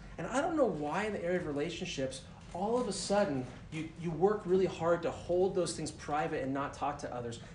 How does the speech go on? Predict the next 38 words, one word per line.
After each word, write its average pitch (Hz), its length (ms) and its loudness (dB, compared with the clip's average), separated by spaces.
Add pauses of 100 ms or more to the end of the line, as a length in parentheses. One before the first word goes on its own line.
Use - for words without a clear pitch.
because 147 200 -2
either 160 160 0
you're 143 200 2
embarrassed 147 640 -2 (280)
or 123 120 0
you're 113 120 -4
scared 151 640 -2 (200)
or 127 100 0
whatever. 139 600 0 (200)
And 160 140 -2
it's 160 160 -2
like, 160 220 0
"Yeah, 214 160 6
this 214 160 4
here 214 140 4
work's 240 300 8
going 214 280 6
great. 208 420 4 (140)
Yeah, 190 180 6
church 226 320 4
is 208 100 0
going 202 200 4
good. 190 120 8
I'm 151 140 4
reading 180 220 4
my 151 100 6
Bible 175 480 8
every 180 180 6
day." 180 340 4 (320)
How's 214 160 4
the 240 80 6
relationship 220 320 6
going? 165 180 2
"Oh, 269 120 12
it's 277 100 6
good, 208 240 6 (180)
good, 185 240 0
good. 175 220 0